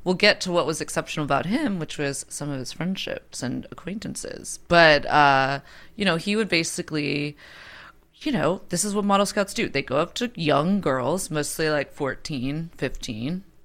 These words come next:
So thirteen, fourteen, fifteen, fifteen being the, I'd say, the oldest, uh, and promise them a career in modeling, and then basically, you know,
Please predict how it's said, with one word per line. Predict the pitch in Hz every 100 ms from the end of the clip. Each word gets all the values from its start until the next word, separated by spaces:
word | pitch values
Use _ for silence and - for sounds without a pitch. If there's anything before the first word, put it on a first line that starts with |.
| _ _ _ -
So | - -
thirteen, | 151 131 - 139
fourteen, | 143 131 - 135
fifteen, | 139 - - - 123
fifteen | - 143 - 143
being | 139 135
the, | 135 -
I'd | 123 -
say, | -
the | 127 - - - -
oldest, | - 123 101 127 175 - - - - - - - -
uh, | 170 170 165 160
and | 156 165 165 160 -
promise | 151 139 165 202
them | 196
a |
career | 196 202 208
in | 226
modeling, | 127 120 131 147 170
and | - 156
then | 160 160
basically, | - 151 - - 160 165 160 160 - -
you | -
know, | 220 131 143 202